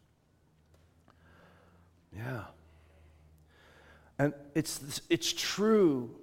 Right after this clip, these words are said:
of agapeo love. You know, when I come into the body of Christ, I'm born into God's family. That's something God does mystically. But yet the choice to live in grace with one another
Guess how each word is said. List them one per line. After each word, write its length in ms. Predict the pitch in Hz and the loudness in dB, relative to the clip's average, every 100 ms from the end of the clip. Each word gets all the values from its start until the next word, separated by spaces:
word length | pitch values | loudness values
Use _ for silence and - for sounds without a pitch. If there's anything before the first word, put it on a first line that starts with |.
| - | -2
of 180 | 135 | 0
agapeo 560 | 131 135 135 139 143 147 | 2 2 0 0 0 0
love. 480 | 113 107 101 98 95 - _ - - - _ | 0 0 -2 -6 -10 -18 _ -20 -20 -20 _
You 100 | 160 | 4
know, 100 | 165 | 6
when 100 | 170 | 8
I 120 | 180 214 | 8 6
come 200 | 208 196 | 6 4
into 160 | 196 | 6
the 80 | 170 | 6
body 260 | 156 160 160 | 8 8 6
of 60 | |
Christ, 240 | 165 156 - | 4 4 6
I'm 280 | 139 175 156 | 6 8 8
born 400 | 123 147 165 165 | 10 10 8 6
into 200 | 160 156 | 4 2
God's 340 | 147 147 147 | 2 2 0
family. 540 | - 120 131 135 139 135 | -4 -2 -2 -2 -4 -4
That's 260 | 113 135 | -4 -4
something 360 | - 147 151 143 | -4 -4 -2 -2
God 300 | 113 127 123 | 0 -2 0
does 220 | 135 110 | 0 0
mystically. 680 | 113 131 - 120 - 104 104 - | -2 -2 -4 -8 -6 -6 -6 -6
But 160 | 135 | -2
yet 240 | 151 180 180 | 2 2 2
the 120 | 131 | -4
choice 580 | - - 190 190 208 - | -2 -2 2 4 2 0
to 120 | - | 2
live 420 | 135 131 160 196 | 4 6 6 6
in 180 | 170 156 | 4 2
grace 400 | 127 143 165 180 | 4 6 6 4
with 160 | 170 143 | -2 0
one 160 | 147 | 0
another 400 | 143 143 156 175 | 2 2 4 2